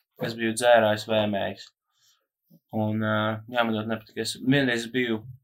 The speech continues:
tūres pasākumā Liepājā, un tur es, ā, es nezinu kā, bet no rīta es pamodos, un es biju sev apvēmis muguru.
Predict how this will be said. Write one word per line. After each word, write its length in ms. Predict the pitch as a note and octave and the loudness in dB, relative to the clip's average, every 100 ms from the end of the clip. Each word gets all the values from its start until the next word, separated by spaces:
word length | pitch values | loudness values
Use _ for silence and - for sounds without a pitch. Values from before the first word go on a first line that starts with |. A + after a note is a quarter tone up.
| _ _ _ _ | _ _ _ _
tūres 340 | - C3 A#2+ G#2+ | -2 2 2 0
pasākumā 540 | B2+ B2+ A2 A2+ G#2 | 2 2 2 0 -2
Liepājā, 560 | A#2 C#3+ C3+ A2+ A2 G#2+ - - - _ _ - | 0 -2 2 2 2 -4 -8 -20 -20 _ _ -6
un 160 | A2 | -4
tur 240 | A2 B2+ - | 0 -2 -2
es, 240 | A#2+ A2 - | -2 -2 0
ā, 100 | A2+ G#2+ G#2+ - - | 2 2 2 -4 -10
es 140 | G#2+ | -4
nezinu 240 | C3 D#3+ E3+ | 0 0 2
kā, 200 | A2+ A#2 - _ _ _ _ _ _ _ | 4 4 0 _ _ _ _ _ _ _
bet 360 | A2+ A2+ A2 - - | 0 2 2 -4 -18
no 180 | A#2+ | -2
rīta 240 | B2 C3 A#2 | 2 2 0
es 80 | C3+ | 2
pamodos, 480 | D3+ D3+ C3 B2 | 4 4 0 -4
un 100 | A#2+ | -6
es 120 | A#2+ A#2 | -10 -6
biju 180 | B2 | -6
sev 300 | A#2+ B2 A2+ | -2 0 2
apvēmis 560 | A#2+ C3+ C#3 A#2 A2 A2 | 2 0 0 -2 -2 -6
muguru. 400 | B2+ C3 G#2+ | -6 -4 -6